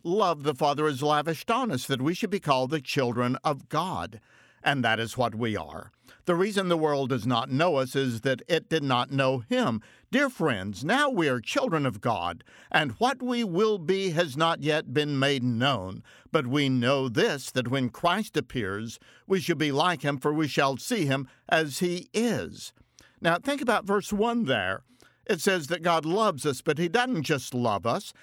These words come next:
He lavishes his love on us, and he doesn't just lavish his love on us. He lavishes his great love, his mega love on us. "See what great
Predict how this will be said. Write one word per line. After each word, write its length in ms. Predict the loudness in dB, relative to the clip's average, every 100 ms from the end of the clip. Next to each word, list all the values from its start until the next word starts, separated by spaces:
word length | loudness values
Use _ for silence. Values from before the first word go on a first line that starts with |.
| -10
He 200 | -2 0
lavishes 1080 | 0 0 2 2 2 2 0 -2 -2 -6 -12 _ _
his 260 | -2 0 0
love 300 | 0 2 2
on 180 | 0 0
us, 180 | 0 0
and 140 | 0
he 120 | 0
doesn't 520 | 0 0 2 0 -2
just 260 | -2 -2 -2
lavish 540 | 0 2 2 0 -4
his 200 | -2 -2
love 260 | 0 0 2
on 180 | 2 2
us. 200 | 0 -4 -20 -10
He 140 | -2 2
lavishes 680 | 4 2 0 -2 -2 -2 -6 -8
his 280 | 0 0 0
great 760 | -2 0 0 0 0 -2 -4 -16 _ _
love, 500 | 0 2 2 0 -4
his 300 | -2 -2 0
mega 500 | -2 2 2 2 0
love 320 | 2 0 2
on 220 | 0 0 0
us. 280 | 0 -2 -12 -20 -16
"See 420 | -4 0 0 0
what 360 | 2 2 0
great 560 | -4 -2 2 2 -2 -8